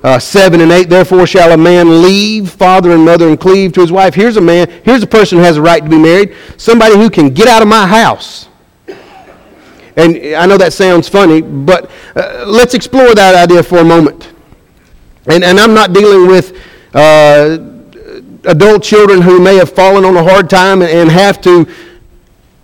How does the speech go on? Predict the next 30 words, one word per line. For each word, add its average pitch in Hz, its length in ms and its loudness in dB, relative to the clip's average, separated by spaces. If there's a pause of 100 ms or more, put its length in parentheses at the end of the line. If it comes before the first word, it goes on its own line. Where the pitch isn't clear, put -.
(200)
after 196 360 -4
everything 214 560 0
exhausted, 175 600 -2
have 196 380 -2
to - 80 -4
come 180 240 -2
back 170 180 -2
home 170 300 -2
for 165 120 -6
a 147 60 0
couple 165 220 -2
of 160 80 0
months 160 220 0
and 151 80 0
then 156 160 2
go 139 120 0
back 131 220 -2
out. 123 260 -4 (280)
We're 170 100 0
dealing 196 380 2
with, 175 340 0 (420)
uh, - 560 -20 (1000)
I 113 60 -6
love 139 160 -2
you 135 60 -2
girls, 127 460 -2 (180)
so 117 140 -6
here 139 140 0
we 139 40 0
go. 127 160 0